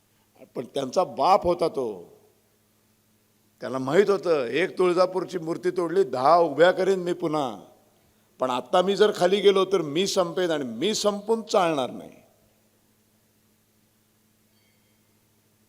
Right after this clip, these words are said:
मी उभा राहायला पाहिजे.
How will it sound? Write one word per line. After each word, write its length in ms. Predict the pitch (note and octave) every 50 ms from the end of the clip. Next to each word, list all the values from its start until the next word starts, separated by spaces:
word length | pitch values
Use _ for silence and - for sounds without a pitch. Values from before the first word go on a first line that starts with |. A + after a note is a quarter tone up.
| _ _ _ _ _ _ _ _ _ _ _ _ _ _ _ _ _ _ _ _ _ _ _ -
मी 280 | G#2+ G#2 A#2 C3 F3+ G#3
उभा 240 | F#3 E3 E3+ E3
राहायला 240 | D#3 D3 C3+ B2+ A#2+
पाहिजे. 420 | G#2 A2+ G#2+ F#2+ E2 D#2+ D#2+ -